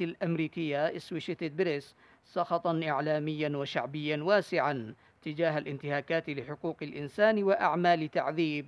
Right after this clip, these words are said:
وانتهاكات جنسية لمعتقلين في سجون سرية بإشراف إماراتي في عدن والمكلا،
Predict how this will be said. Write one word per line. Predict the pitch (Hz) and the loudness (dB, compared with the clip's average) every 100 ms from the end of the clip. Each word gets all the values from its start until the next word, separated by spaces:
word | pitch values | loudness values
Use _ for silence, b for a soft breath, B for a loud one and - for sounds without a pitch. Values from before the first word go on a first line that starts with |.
| b b _ | b b _
وانتهاكات | 165 160 170 156 151 160 151 156 | -4 -2 0 2 2 0 -2 -2
جنسية | 151 139 147 - 151 147 143 | -6 -6 -10 -8 -6 -6 -6
لمعتقلين | 135 156 185 147 185 - 170 170 170 170 b b _ | -6 -4 -2 -2 -4 0 0 0 0 -2 b b _
في | 175 170 | -4 -4
سجون | - 160 156 160 151 | -2 -4 -2 -2 -4
سرية | - 143 151 151 151 | -6 -6 -2 -2 -2
بإشراف | 147 147 156 170 - 151 147 147 139 - | -4 -4 -6 -8 -2 -2 -2 -4 -6 -2
إماراتي | 180 175 170 160 170 135 113 b b b _ | 2 4 4 4 0 0 -8 b b b _
في | 156 | -6
عدن | 127 156 156 151 | -2 -2 0 -2
والمكلا، | 135 135 147 185 185 180 175 | -4 -4 -2 0 4 8 8